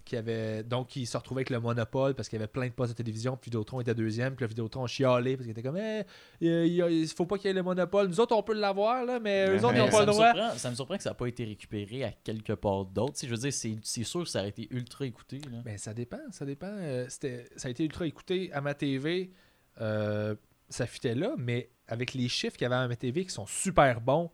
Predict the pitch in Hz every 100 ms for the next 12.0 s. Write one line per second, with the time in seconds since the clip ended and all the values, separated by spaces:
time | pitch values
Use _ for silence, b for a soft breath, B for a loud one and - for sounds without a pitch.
0 | b b _ 143 139 127 123 135 120 123
1 | 143 123 117 143 - 123 113 123 117 117
2 | 113 98 - 180 B B B B - -
3 | 139 151 190 175 143 139 139 147 - 123
4 | 120 135 208 147 - 120 120 117 117 -
5 | 143 123 113 110 107 117 110 - 139 127
6 | 107 - 123 123 123 110 113 113 180 285
7 | _ - 139 - 156 143 175 139 135 135
8 | 143 120 196 139 123 123 120 - 120 131
9 | 143 135 117 - 175 147 165 156 160 139
10 | 127 143 147 143 123 127 139 160 B B
11 | B _ 151 143 - 143 254 143 165 151